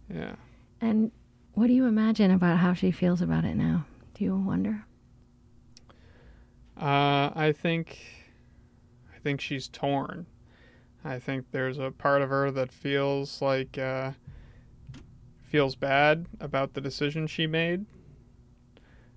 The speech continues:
Speaker 1: Uh, and then I think there's a part of her that realizes that, uh, it, it was a fantastic decision,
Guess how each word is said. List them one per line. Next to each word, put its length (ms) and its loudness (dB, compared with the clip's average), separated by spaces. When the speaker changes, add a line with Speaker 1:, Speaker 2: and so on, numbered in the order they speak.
Speaker 1:
Uh, 400 -4
and 180 -4
then 200 0
I 100 0
think 240 -6
there's 220 0
a 80 -2
part 320 2
of 80 -4
her 240 0
that 220 0
realizes 840 0
that, 320 -6
uh, 440 -6
it, 260 -8
it 220 -12
was 200 -12
a 140 -8
fantastic 640 0
decision, 560 -8